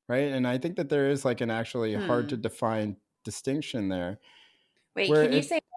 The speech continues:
Speaker 2: about that? Like, what, then what was it? 'Cause it was part of his stand-up act.
Speaker 1: Right, but I just didn't think his stand-up act was very funny.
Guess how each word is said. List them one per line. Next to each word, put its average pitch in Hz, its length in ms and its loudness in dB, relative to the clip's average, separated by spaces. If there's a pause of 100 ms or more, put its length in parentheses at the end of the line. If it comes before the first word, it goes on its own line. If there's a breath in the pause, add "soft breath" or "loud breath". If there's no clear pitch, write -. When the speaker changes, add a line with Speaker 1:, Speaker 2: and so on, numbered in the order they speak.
(160)
Speaker 2:
about 214 200 2
that? 233 200 2
Like, 180 180 0
what, 196 300 4
then 214 220 4
what 202 220 4
was 190 220 4
it? 147 140 -2
'Cause 190 160 -6
it 202 80 0
was 202 120 -4
part 330 280 0
of 240 100 4
his 208 120 0
stand-up 233 420 -2
act. - 520 -8
Speaker 1:
Right, 151 400 6
but 131 140 6
I 135 140 8
just 151 280 4
didn't 139 220 6
think 131 160 4
his 120 140 2
stand-up 120 380 2
act 104 240 6
was 101 120 -4
very 98 220 2
funny. 101 420 2